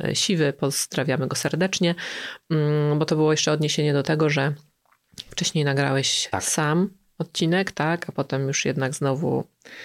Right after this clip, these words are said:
Speaker 1: przyszłam ja i
Speaker 2: Mhm.
Speaker 1: przejęłam ten kanał.
Speaker 2: Oczywiście.
Speaker 1: Więc można było się przekonać, y, po co ja tu w ogóle jestem.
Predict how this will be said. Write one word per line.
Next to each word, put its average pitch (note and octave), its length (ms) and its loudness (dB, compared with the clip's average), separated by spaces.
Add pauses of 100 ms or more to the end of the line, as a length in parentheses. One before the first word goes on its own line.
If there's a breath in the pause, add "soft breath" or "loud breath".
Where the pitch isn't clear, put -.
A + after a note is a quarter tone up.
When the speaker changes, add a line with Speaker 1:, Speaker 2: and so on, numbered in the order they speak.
(200 loud breath)
Speaker 1:
przyszłam - 460 0
ja F#3 480 2
i - 40 -12
Speaker 2:
Mhm. F#3+ 160 0
Speaker 1:
przejęłam F#3+ 500 4
ten G3 160 2
kanał. G#3+ 460 2 (200 loud breath)
Speaker 2:
Oczywiście. - 360 -2
Speaker 1:
Więc - 120 -2
można D#3 280 0
było D3 180 2
się D3 140 -2
przekonać, C#3 720 -2
y, C3+ 460 2
po C3 120 -2
co - 220 -4 (340)
ja - 100 -4
tu - 120 -8
w E3+ 40 -2
ogóle D3+ 200 2
jestem. C4+ 280 0